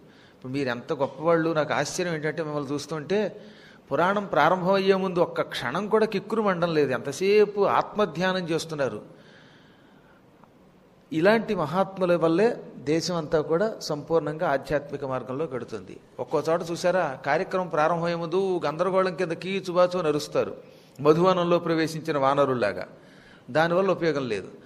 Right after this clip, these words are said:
అలా కాకుండా హనుమంతుడిలాగా సమాధినిష్టలో ఉండాలి. మాయ శంకరాచార్యుడి దగ్గరికి వెళ్ళి కింకరీభూతం అయ్యిందట. కింకరీకృత్య అంటే అవ్వదు ఎవరికి మాయ, అయినా ఆయన్ని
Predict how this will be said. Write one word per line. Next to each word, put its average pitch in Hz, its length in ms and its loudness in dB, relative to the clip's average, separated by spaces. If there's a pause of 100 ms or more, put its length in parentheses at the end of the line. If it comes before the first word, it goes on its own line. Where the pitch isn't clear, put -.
(360)
అలా 175 180 2
కాకుండా 190 480 0
హనుమంతుడిలాగా 196 840 2
సమాధినిష్టలో 208 880 0
ఉండాలి. 151 420 -6 (920)
మాయ 151 640 4 (600)
శంకరాచార్యుడి 196 920 2
దగ్గరికి 170 320 2
వెళ్ళి 233 160 0
కింకరీభూతం 220 1120 2
అయ్యిందట. 180 520 0 (580)
కింకరీకృత్య 190 960 0
అంటే 214 640 2
అవ్వదు 175 300 4
ఎవరికి 202 480 4
మాయ, 160 400 6 (500)
అయినా 220 320 4
ఆయన్ని 196 640 4